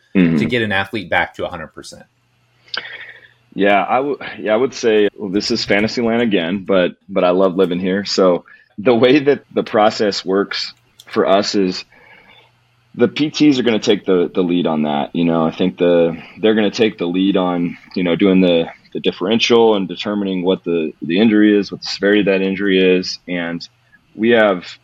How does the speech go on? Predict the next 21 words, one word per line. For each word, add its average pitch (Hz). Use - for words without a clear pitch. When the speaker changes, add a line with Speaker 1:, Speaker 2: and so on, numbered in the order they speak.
Speaker 1:
I 98
mean, 92
such -
high 95
level 87
P 90
Ts. 90
I 90
know 90
you 87
know 90
some 95
of 85
these 82
guys 82
personally, 101
guys 87
and 87
gals 85
personally, 101
but 87